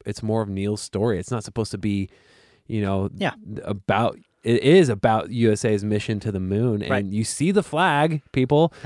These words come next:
Speaker 2: <laughs>
Speaker 1: It's planted, and there's America stuff everywhere in the movie.
Speaker 2: Yeah.
Speaker 1: Um, but it's really about Neil, and it was done beautifully. So,
Speaker 2: Yeah.
Speaker 1: yeah.
Speaker 2: I really was, I was on board to just find out more about his story.
Speaker 1: Yeah,
Speaker 2: And if
Speaker 1: for
Speaker 2: you
Speaker 1: sure.
Speaker 2: approach it from, it's just a,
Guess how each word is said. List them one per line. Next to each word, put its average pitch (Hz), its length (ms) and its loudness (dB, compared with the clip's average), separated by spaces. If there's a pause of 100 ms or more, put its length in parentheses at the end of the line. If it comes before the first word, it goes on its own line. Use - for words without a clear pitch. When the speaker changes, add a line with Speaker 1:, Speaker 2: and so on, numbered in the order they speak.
(180)
Speaker 2:
<laughs> 104 340 -10
Speaker 1:
It's 147 160 0
planted, 131 760 0
and 127 220 0
there's 127 140 4
America 147 520 2
stuff - 240 0 (280)
everywhere 139 440 2
in 117 80 0
the 110 60 -2
movie. 104 380 0 (120)
Speaker 2:
Yeah. 113 180 -6 (180)
Speaker 1:
Um, 120 580 2 (260)
but 123 260 4
it's 120 200 0
really 135 220 4
about 113 240 2
Neil, 101 480 -2
and 104 180 0
it - 20 2
was 104 140 0
done 107 160 -2
beautifully. 92 420 -6 (140)
So, 151 100 -4
Speaker 2:
Yeah. 120 120 0 (200)
Speaker 1:
yeah. 117 120 -2
Speaker 2:
I - 20 2
really 196 240 6
was, 160 240 2 (100)
I 135 120 -2
was 143 200 0
on 147 200 2
board 123 340 0
to 123 80 -8
just 117 300 -12
find 110 200 -6
out 104 140 -8
more 104 140 -12
about 92 180 -12
his 92 140 -16
story. - 340 -18
Speaker 1:
Yeah, 104 240 -4
Speaker 2:
And 127 80 -4
if 131 60 -4
Speaker 1:
for 117 40 -2
Speaker 2:
you 156 60 4
Speaker 1:
sure. 120 100 -2
Speaker 2:
approach 165 220 4
it 175 100 0
from, 143 220 0
it's 135 160 -4
just 135 220 -6
a, 123 260 -2